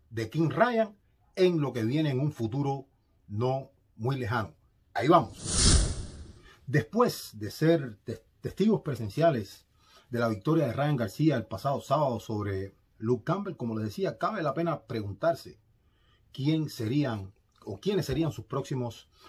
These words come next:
oponentes. La realidad es que esta es una división joven, es una división donde hay muchísimos jóvenes con un talento increíble,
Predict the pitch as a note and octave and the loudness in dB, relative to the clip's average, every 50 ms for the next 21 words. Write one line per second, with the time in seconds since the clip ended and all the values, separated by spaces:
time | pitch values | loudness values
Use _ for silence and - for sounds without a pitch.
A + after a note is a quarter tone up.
0 | - _ - A#2+ G2 G#2+ A2 A2+ G#2+ G2+ - D2+ - - _ - - _ - A#2+ | -14 _ -8 -6 -4 -2 -2 -2 -4 -6 -8 -16 -20 -20 _ -20 -14 _ -4 -2
1 | A#2 B2 A#2+ A#2+ B2 D#3 G#3 A#3 - - _ _ _ _ _ - D#3 C#3+ - - | -2 0 0 0 2 4 4 2 2 -4 _ _ _ _ _ -8 -8 -6 -4 -4
2 | C#3+ C#3+ D3 - - C3+ - - - D#3+ D3 C#3+ C3+ B2+ A#2+ A2+ G#2+ - - D3 | -4 -4 -2 -2 -4 -6 -6 -6 -4 -2 -2 0 0 0 0 -2 -2 -2 0 0
3 | D3+ C#3+ C3+ B2+ A2+ G#2+ - _ _ _ _ _ _ _ _ _ _ _ - C#3+ | 0 0 0 -4 -6 -10 -14 _ _ _ _ _ _ _ _ _ _ _ 0 2
4 | E3+ G#3+ A3+ A#3+ B3+ - _ _ _ _ _ _ - A#2+ F#2+ C3 C#3 C#3 C3+ B2+ | 2 4 2 0 -4 -8 _ _ _ _ _ _ -12 -8 -6 -4 -2 0 0 0
5 | A#2 G#2+ A2+ C3+ C#3+ C3+ B2 A#2+ A2+ A2 A#2+ C3 C#3+ C#3+ C3 B2 A2+ A2+ A2+ A2 | 0 -2 -2 -4 -4 -2 -2 -2 0 0 0 0 0 -2 -4 -6 -4 -4 -4 -4
6 | G#2+ - G3 E3 G3 F#3+ D#3+ C3 C3+ E3+ E3+ C#3+ G#2+ F#2 - - - _ _ _ | -4 -4 -6 -4 -2 -2 -2 0 0 0 0 0 -2 -6 -10 -16 -20 _ _ _
7 | _ _ _ _ _ _ _ - - _ _ _ _ _ _ _ _ _ - C#3 | _ _ _ _ _ _ _ -20 -20 _ _ _ _ _ _ _ _ _ -2 0
8 | B2 B2 A#2+ A2+ A#2+ - F3 D#3+ D#3 D3 - B2+ B2+ C#3 D#3 D3+ D3+ - C3 B2 | 0 0 0 -2 -4 -4 -2 -2 0 2 2 4 4 4 2 0 0 0 0 0
9 | A2+ G#2+ G#2 - - B2+ A2+ G#2+ - G#2 G#2 B2+ F3 G#3 A3 A#3+ B3+ | 0 -2 -4 -8 -8 -8 -6 -4 -2 -2 0 0 0 0 -2 -4 -8